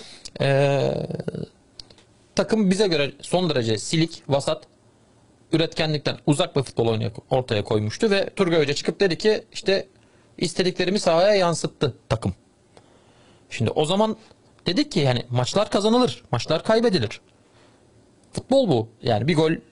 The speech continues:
olmaz. Doksan dakika kapanırsın, bir tane atarsın. Bunlar ayrı bir kavram. Ama Turgay Altay'ın istediklerinin sahaya yansıdığı hali buysa o zaman Turgay Altay ne istiyor sorusunu değerlendirmek gerekir.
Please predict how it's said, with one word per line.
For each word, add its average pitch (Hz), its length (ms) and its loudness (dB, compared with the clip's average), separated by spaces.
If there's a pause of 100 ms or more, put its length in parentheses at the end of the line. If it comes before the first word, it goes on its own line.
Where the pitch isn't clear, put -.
(560)
olmaz. 143 380 0
Doksan 147 320 0
dakika 139 320 -2
kapanırsın, 139 460 -2
bir 135 60 -4
tane 127 160 -2
atarsın. 139 380 -2
Bunlar 269 240 2
ayrı 190 180 2
bir 170 40 -2
kavram. 147 300 -2 (360)
Ama 226 320 0 (420)
Turgay 196 360 2
Altay'ın 180 560 0 (280)
istediklerinin 185 640 0
sahaya 185 380 4
yansıdığı 175 560 2
hali 165 340 2
buysa 285 340 2 (840)
o 143 80 2
zaman 208 320 0 (100)
Turgay 185 300 4
Altay 214 320 2
ne 214 120 4
istiyor 190 280 0
sorusunu 135 380 0
değerlendirmek 107 540 -2
gerekir. 92 340 -4